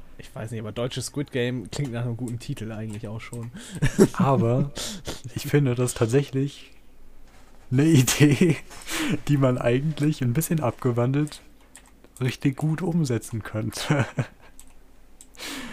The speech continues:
Speaker 2: Ähm,
Speaker 1: Äh.
Speaker 2: ja, und zwar bei, ähm, Das Millionenspiel geht es
Speaker 1: Ja.
Speaker 2: darum, das ist eine Fernsehshow und als Teilnehmer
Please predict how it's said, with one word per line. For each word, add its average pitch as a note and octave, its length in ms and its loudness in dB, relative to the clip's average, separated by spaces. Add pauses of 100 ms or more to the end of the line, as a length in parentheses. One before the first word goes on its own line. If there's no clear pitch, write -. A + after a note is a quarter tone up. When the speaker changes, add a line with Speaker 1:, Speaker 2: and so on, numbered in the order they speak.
(500)
Speaker 2:
Ähm, A#2 380 0
Speaker 1:
Äh. A#2 80 -2
Speaker 2:
ja, G#2 180 0
und A#2 220 -4
zwar B2 260 4 (1040)
bei, A2 560 0
ähm, G#2 720 -4 (480)
Das A2+ 260 -4
Millionenspiel A2 880 -4 (280)
geht A2 140 -2
es A2 100 -4
Speaker 1:
Ja. - 60 -10
Speaker 2:
darum, B2+ 640 -2 (1400)
das A#2+ 200 -2
ist D#3+ 60 2
eine F#3+ 120 8
Fernsehshow D3 840 0 (840)
und A#2 160 -2
als A2+ 180 -2
Teilnehmer D#3+ 800 -2